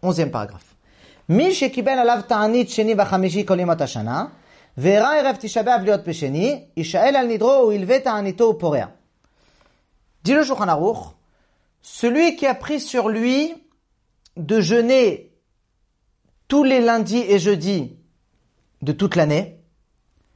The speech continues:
et la veille de Tisha B'Av est tombée un lundi, alors il faudra impérativement qu'il délie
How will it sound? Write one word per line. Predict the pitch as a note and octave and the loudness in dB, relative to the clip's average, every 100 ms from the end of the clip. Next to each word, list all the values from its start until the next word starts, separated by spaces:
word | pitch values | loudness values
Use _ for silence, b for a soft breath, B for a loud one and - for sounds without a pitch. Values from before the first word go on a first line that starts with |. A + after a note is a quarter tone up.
| _ _ _ _ _ _ _ _ _ _ - | _ _ _ _ _ _ _ _ _ _ 2
et | |
la | G#3 A3 | 2 4
veille | B3+ D4 | 2 0
de | A#3 | -2
Tisha | A#3+ G#3 A#3 | -6 -4 -2
B'Av | G3+ A3+ A#3 F#3 C#3 - _ _ _ | 0 0 2 0 -4 -12 _ _ _
est | F#3 | -4
tombée | F#3 G3 F#3+ F#3+ | -2 0 2 2
un | D#3+ | 2
lundi, | D3 D3 B2+ E3+ C#4 - _ _ _ _ _ _ _ _ _ _ _ | 0 0 0 -4 -4 -12 _ _ _ _ _ _ _ _ _ _ _
alors | D#3+ F3+ | 0 2
il | |
faudra | F#3+ A3 A3+ - | 2 0 0 0
impérativement | D4+ D4 C4 B3+ G#3 A3 B3+ C4+ - _ | 0 0 -2 -4 -6 -2 -2 -4 -10 _
qu'il | - G3 E3+ D3 | -6 -4 -4 -2
délie | A#3+ A#3 A#3+ A#3 D3+ - | 0 2 2 2 -2 -8